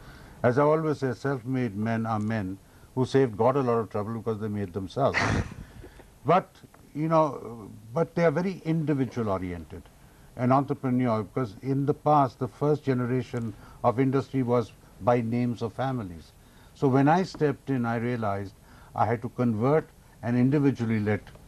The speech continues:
company to an institution. So I became very professionally oriented man. So I admire what she does. She also has institutionalized art or insurance.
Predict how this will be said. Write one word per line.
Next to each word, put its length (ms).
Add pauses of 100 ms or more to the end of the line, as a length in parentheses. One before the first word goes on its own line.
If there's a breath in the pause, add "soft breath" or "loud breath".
(100)
company 440 (120)
to 80
an 120
institution. 640 (520 loud breath)
So 120
I 40
became 420
very 160
professionally 840
oriented 640
man. 160 (720 loud breath)
So 120
I 220
admire 400
what 220
she 100
does. 240
She 220
also 320
has 180
institutionalized 1080 (520 loud breath)
art 320
or 300 (220)
insurance. 600